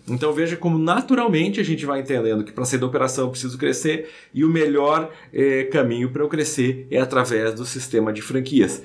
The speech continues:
que eu faço as duas coisas ao mesmo tempo que eu tô capitalizando, estou melhorando o resultado financeiro do meu negócio pra contratar pessoas qualificadas pra me ajudarem na operação, eu também estou organizando,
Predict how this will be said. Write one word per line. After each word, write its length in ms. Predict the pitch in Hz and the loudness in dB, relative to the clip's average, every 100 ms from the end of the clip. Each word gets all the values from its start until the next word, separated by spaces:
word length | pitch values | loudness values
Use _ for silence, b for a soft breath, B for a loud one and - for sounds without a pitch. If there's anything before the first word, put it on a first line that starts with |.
| B | B
que 80 | 127 | -2
eu 60 | |
faço 220 | 147 156 | 0 0
as 60 | 147 | 0
duas 260 | 151 190 - | 0 -2 0
coisas 240 | 143 113 | 0 0
ao 100 | 127 | 0
mesmo 200 | 131 131 | -2 -2
tempo 180 | 131 - | -4 -2
que 80 | 117 | -4
eu 60 | |
tô 80 | 127 | -4
capitalizando, 1200 | - - 127 - 156 143 143 107 123 123 - - B B B | 2 4 4 -2 -2 0 0 0 0 0 0 -2 B B B
estou 260 | - 135 | -2 0
melhorando 560 | 143 135 113 131 180 185 | 2 2 2 2 0 0
o 40 | |
resultado 520 | 175 160 156 139 123 | -2 -2 -2 0 0
financeiro 540 | 123 143 139 139 120 110 | -4 -6 -4 -2 -2 0
do 100 | 127 | -4
meu 140 | 123 | -2
negócio 440 | 135 107 110 156 - | -2 0 0 0 -4
pra 120 | 117 | -8
contratar 520 | 110 110 107 127 127 | -6 -4 -4 -6 -8
pessoas 360 | 143 - 101 101 | -8 -2 0 2
qualificadas 640 | 92 90 - 92 90 90 | 0 -2 -2 -2 -2 -6
pra 160 | - 85 | -4 -2
me 80 | 87 | -4
ajudarem 380 | - 87 82 | -4 -2 0
na 60 | 95 | -2
operação, 580 | 98 151 - - 143 143 B B | 0 2 2 2 2 0 B B
eu 120 | 110 | 2
também 180 | 123 135 | 2 -2
estou 340 | 139 165 160 - _ - | -2 -2 -4 -14 _ 0
organizando, 920 | 123 131 104 95 113 151 147 98 | 2 4 2 0 0 0 0 -2